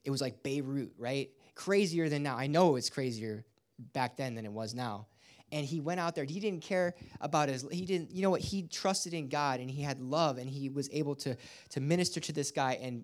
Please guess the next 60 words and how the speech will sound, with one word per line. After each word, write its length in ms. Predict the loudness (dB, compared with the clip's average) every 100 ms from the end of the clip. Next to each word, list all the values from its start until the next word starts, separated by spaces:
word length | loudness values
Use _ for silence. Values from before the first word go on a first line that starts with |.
| -10
change 320 | -4 -2 -2
the, 160 | -4 -8 -10
the 80 | -10
course 340 | -4 -4 -4
of 120 | -6
this 160 | -8 -8
one 240 | -2 0
man's 260 | 2 0 0
life 240 | 0 0 -4
who 80 | -2
was 180 | -2
able 180 | -2 -4
to 100 | -6
help 320 | -6 -6 -6 -10 -20 -12
millions 460 | -6 -4 -4 -6
of 100 | -10
people 420 | -10 -10 -8 -10 _ _ -14
worldwide. 640 | -6 -4 -4 -4 -4 -4 -8 -16 -18 -16 -16 -20 -8 2
That's 240 | 2 2
the 80 | -2
kind 240 | -4 -6
of 60 | -4
love 220 | -4 -6
that 120 | -8
I 80 | -8
want 240 | -10 -12
in 80 | -12
my 100 | -12
life. 280 | -12 -12 -16 -20 _ _ _ -20 2
That's 220 | 4 4
the 80 | 2
kind 220 | 0 0
of 60 | 2
love 180 | 2 2
that 120 | 0
I 40 |
wanna 240 | 0 -4 -4
imitate. 500 | -6 -8 -8 -6 2
That's 180 | 2
the 80 | 4
kind 220 | 2 2
of 80 | 6
love 200 | 6 6
that 80 | 6
I 60 | 6
wanna 240 | 6 4
share 280 | 4 6 6
with 160 | 4
people. 240 | -2 -6 0
That's 200 | 0 0
the 80 | -2
kind 240 | 0 0
of 80 | 4
love 320 | 6 6 4 -8 -18 -18 2
that 100 | 6
I 80 | 6
believe 260 | 6 4 6
that 120 | 2
Jesus 420 | 2 2 2 -2
is, 240 | -4 -6